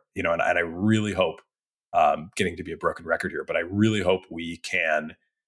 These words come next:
find some means to kind of take a breath where we are, enjoy the Goldilocks moment, you know, and approach that with due humility and caution, and hopefully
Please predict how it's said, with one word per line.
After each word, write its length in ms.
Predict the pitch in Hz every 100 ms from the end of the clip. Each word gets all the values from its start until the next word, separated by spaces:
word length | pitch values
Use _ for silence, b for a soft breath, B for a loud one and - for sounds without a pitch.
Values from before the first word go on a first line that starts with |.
| _ _ _ _ -
find 640 | - 110 90 90 87 82 - _ _ _ _ _ -
some 560 | - - 110 113 110
means 600 | 101 95 78 76 - - _ _ _ -
to 60 | -
kind 200 | 92 87
of 240 | 82 - _ _ _ _ _ _ _ _ _ _ _
take 200 | - 120
a 60 | 117
breath 240 | 107 -
where 80 | 110
we 140 | 104
are, 280 | 82 78 87
enjoy 440 | 104 110 110 135 147
the 100 | 147
Goldilocks 640 | 156 160 160 151 147 -
moment, 380 | 127 120 131 - b b b _ -
you 80 | 110
know, 140 | 87
and 160 | 104 98
approach 320 | 98 110 -
that 280 | 95 87 98
with 460 | 104 85 - - _ _ _ - 113 90
due 320 | 117 117 110
humility 440 | 110 104 101 104
and 140 | 92 95
caution, 460 | 95 92 - 92
and 120 | 85
hopefully 540 | - 127 110 98 87